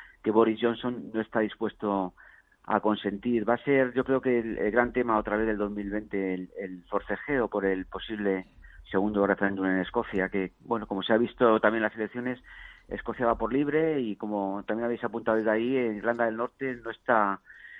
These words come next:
el, la situación se va a complicar, porque Boris Johnson es bastante impopular en Irlanda del Norte, tanto, sobre todo entre los unionistas, y la situación se va a complicar bastante en Irlanda del Norte, o sea que no es todo tan,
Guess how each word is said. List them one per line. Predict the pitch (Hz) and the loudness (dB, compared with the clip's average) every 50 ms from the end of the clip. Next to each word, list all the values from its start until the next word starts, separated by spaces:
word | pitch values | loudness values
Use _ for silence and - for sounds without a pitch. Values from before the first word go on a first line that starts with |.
| - - - | -20 -18 -12
el, | - 101 98 | -10 -10 -6
la | - - - 110 - 110 - - 113 107 | -4 -2 -2 -2 -2 -4 -4 -4 -6 -4
situación | 113 113 110 131 | -2 -2 -2 0
se | 127 131 | 2 2
va | 117 | 2
a | 110 | 2
complicar, | 110 104 101 120 123 151 151 139 117 - - - | 2 -2 -4 -6 0 2 2 2 2 0 -6 -14
porque | - 107 - - 104 101 98 98 95 98 | -14 -14 -12 -10 -10 -8 -6 -6 -6 -8
Boris | 95 113 117 113 101 | -6 -6 -6 -6 -6
Johnson | 123 117 120 123 | -8 -10 -8 -10
es | 120 113 | -10 -10
bastante | 110 127 123 123 123 | -10 -12 -14 -14 -14
impopular | 120 - 110 104 - 107 107 117 135 143 | -12 -6 -6 -6 -4 0 2 2 2 2
en | 139 123 | 0 -4
Irlanda | 113 117 117 113 113 110 107 104 104 104 104 | -2 -2 -4 -2 0 0 0 2 0 0 -2
del | 107 107 110 | -2 -4 -4
Norte, | 117 120 - - - 147 160 175 160 - _ - | -4 -6 -8 -6 -8 -8 -8 -8 -10 -12 _ -6
tanto, | - 113 120 - - 117 117 113 107 104 104 90 80 - | -6 -6 -6 -2 0 0 2 2 0 0 -2 -4 -6 -8
sobre | 113 104 | -8 -6
todo | - 147 156 | -4 -4 -6
entre | - - | -4 -4
los | 120 - - | -8 -6 -6
unionistas, | 113 110 110 135 147 - - 143 147 - _ _ _ _ - - - - _ _ - | -6 -4 -4 -4 -4 -6 -8 -10 -10 -10 _ _ _ _ -20 -20 -20 -20 _ _ -6
y | 101 | -6
la | 104 95 | -6 -6
situación | - - 113 104 - 123 123 | 0 0 0 0 0 -4 -6
se | - 143 131 | -2 0 0
va | 127 | 0
a | - | 2
complicar | 143 127 117 127 - 123 | 0 -2 -2 2 2 4
bastante | 113 104 - 110 107 104 - 107 | 4 4 2 0 -4 -2 0 0
en | 104 98 92 92 90 92 92 95 98 95 | 0 2 2 0 0 0 -2 -2 -4 -2
Irlanda | 95 98 101 101 101 95 95 95 92 92 92 | -2 -2 -2 -2 0 0 0 0 0 0 -2
del | 95 98 110 | -2 -2 -2
Norte, | 131 127 - 104 | -2 -4 -2 -6
o | 98 | -8
sea | - - - - | -8 -8 -10 -8
que | 104 101 | -6 -6
no | 117 | -6
es | 120 - - - | -6 -8 -2 0
todo | 127 120 120 120 | 2 4 4 4
tan, | - 120 113 107 101 101 98 | 4 4 4 4 2 0 -6